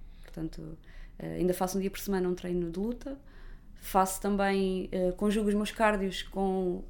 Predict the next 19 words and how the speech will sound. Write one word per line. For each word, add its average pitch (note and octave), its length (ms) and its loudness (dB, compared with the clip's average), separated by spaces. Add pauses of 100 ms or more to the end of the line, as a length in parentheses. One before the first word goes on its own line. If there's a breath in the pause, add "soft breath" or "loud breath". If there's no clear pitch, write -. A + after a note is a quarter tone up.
(140)
os F3 80 -6
membros F#3+ 240 0
superiores A#3 760 2 (360 loud breath)
ou F3+ 120 4
com F#3+ 80 2
o - 20 2
treino F#3+ 160 4
de - 60 0
flexibilidade. G3+ 800 2 (920 soft breath)
E, A3+ 420 2
hum, A3 500 2 (360)
rotina, E3 340 0
bem, D3+ 180 -4
a D3 40 -8
rotina, E3 480 -2
a - 40 -8
minha F3 160 -4
rotina G#3 680 -2 (100)
é, F#3+ 160 0